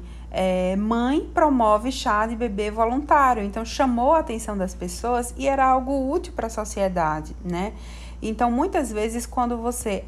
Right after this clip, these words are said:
ajuda, você consegue chamar a atenção pra sua marca.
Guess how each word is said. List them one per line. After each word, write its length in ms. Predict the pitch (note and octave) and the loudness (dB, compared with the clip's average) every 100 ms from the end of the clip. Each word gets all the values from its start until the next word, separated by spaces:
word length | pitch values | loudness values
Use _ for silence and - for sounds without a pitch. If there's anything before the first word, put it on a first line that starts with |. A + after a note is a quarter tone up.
| - | 0
ajuda, 1040 | A3+ A3+ G#3 G3+ A3+ B3+ D4+ G#3 F3+ F3+ - | 0 0 -2 -4 -2 -2 -2 2 0 0 -8
você 240 | G3+ - | -8 -6
consegue 1200 | G3 - G#3+ A3+ - - F3+ F3 F3 F#3 B3 F#4+ - - - | -8 -6 -6 -4 -4 0 2 2 -2 -4 -4 -4 -8 -14 -12
chamar 500 | - A#3 G#3+ G3+ G#3+ | -4 -2 0 2 2
a 40 | |
atenção 440 | A3+ A#3 A3+ A3 A3+ | 0 -2 -4 -4 -2
pra 160 | A#3+ | -4
sua 220 | A#3+ - | -2 -2
marca. 600 | D#4 D4+ G3+ F3+ - E3 | 2 4 4 2 -6 -8